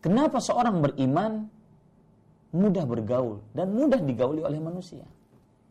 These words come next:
Orang bergaul dengannya tidak segan karena baiknya akhlaknya. Wa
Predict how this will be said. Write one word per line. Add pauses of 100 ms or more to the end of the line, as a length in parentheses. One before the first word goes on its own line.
(420)
Orang
bergaul
dengannya
tidak
segan (1400)
karena (160)
baiknya
akhlaknya. (2000)
Wa